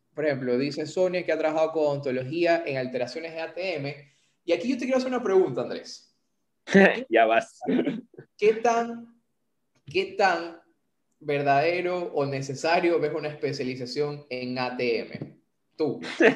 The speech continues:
Speaker 1: opinión, opinión personal.
Speaker 2: Ya.
Speaker 1: ¿Ya?
Speaker 2: A ver, a ver, eh.
Speaker 1: Opinión, ojo.
Speaker 2: Sí,
Speaker 1: Na-,
Speaker 2: sí, esto es una
Speaker 1: ojo,
Speaker 2: opinión,
Speaker 1: nadie está
Speaker 2: verán.
Speaker 1: diciendo que tiene re-, re-, que por si acaso, si alguien tiene A T M, buena hora por ellos,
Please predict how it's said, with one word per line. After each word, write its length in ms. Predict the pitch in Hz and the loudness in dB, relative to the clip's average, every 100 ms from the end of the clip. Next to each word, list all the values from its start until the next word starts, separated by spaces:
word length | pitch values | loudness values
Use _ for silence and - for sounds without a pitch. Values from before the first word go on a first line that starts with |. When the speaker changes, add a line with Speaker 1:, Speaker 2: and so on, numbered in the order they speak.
| - | 2
Speaker 1:
opinión, 420 | 127 - 262 - - | -4 2 8 8 6
opinión 340 | - 180 - | 2 0 2
personal. 680 | 202 - 170 156 101 - - _ _ _ _ | -2 0 0 0 0 -4 -10 _ _ _ _
Speaker 2:
Ya. 420 | - 101 120 - - - 285 - 208 - - | 2 6 6 4 -2 4 4 4 -6 -2 0
Speaker 1:
¿Ya? 180 | 147 - 311 - - _ - - 269 285 262 - - | 0 2 0 -2 -4 _ -16 -8 -6 -4 -6 -4 6
Speaker 2:
A 120 | 151 | 8
ver, 180 | 156 143 | 10 10
a 80 | |
ver, 300 | 139 135 113 - | 10 8 6 4
eh. 760 | 117 120 113 110 104 95 82 - | 6 8 8 4 2 0 -4 -12
Speaker 1:
Opinión, 800 | - 160 175 180 233 160 143 - _ | -6 4 6 6 4 2 -4 -12 _
ojo. 420 | 160 190 143 110 | 4 4 4 0
Speaker 2:
Sí, 100 | 131 | 6
Speaker 1:
Na-, 100 | 196 | 6
Speaker 2:
sí, 120 | 180 156 | 6 2
esto 220 | 139 160 | 2 4
es 60 | 190 | 4
una 200 | 190 196 | 4 2
Speaker 1:
ojo, 120 | 190 | 4
Speaker 2:
opinión, 380 | 175 127 131 165 | 2 2 2 2
Speaker 1:
nadie 180 | 170 175 | 4 2
está 220 | 208 117 | 2 2
Speaker 2:
verán. 20 | |
Speaker 1:
diciendo 280 | 208 196 208 | 2 0 -8
que 80 | 170 | -6
tiene 200 | 170 180 | -2 -2
re-, 300 | 180 156 - | 2 0 0
re-, 320 | 139 139 - | -4 -6 -6
que 200 | 143 135 | -2 0
por 160 | 127 135 | 0 -2
si 100 | 143 | -2
acaso, 300 | 139 165 185 | 0 0 0
si 100 | 165 | 0
alguien 240 | 156 165 | 0 0
tiene 200 | 151 160 | -4 -4
A 160 | 165 160 | -4 -2
T 160 | 147 170 | -2 -2
M, 400 | 180 180 143 135 | -2 -4 -4 -6
buena 300 | 127 143 143 | -2 -2 -2
hora 240 | 143 139 | -2 -2
por 140 | 127 139 | -2 0
ellos, 480 | 175 175 170 165 | 0 0 -2 -6